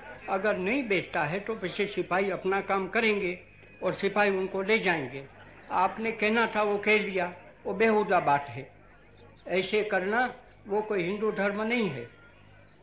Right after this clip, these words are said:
आपके पास ही हिंदू धर्म नहीं है। आखिर में मैं भी हिंदू हूँ, हिंदू बाप माँ दोनों बे हिंदू थे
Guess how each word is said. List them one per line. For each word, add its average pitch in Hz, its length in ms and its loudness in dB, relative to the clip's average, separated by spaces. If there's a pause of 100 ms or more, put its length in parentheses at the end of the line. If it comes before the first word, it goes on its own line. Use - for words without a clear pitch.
(260)
आपके 196 480 0
पास 202 360 -2
ही 220 60 -8
हिंदू 196 340 -4
धर्म 196 280 -4
नहीं 240 280 -2
है। 131 180 -6 (460)
आखिर 208 360 -2
में 220 340 -4 (220)
मैं 185 220 -2
भी 202 180 -4
हिंदू 190 320 -2
हूँ, 123 260 -4 (600)
हिंदू 208 340 -2
बाप 196 420 -2
माँ 196 280 2 (540)
दोनों 220 340 0
बे 170 140 2
हिंदू 160 320 -2 (140)
थे 135 60 -20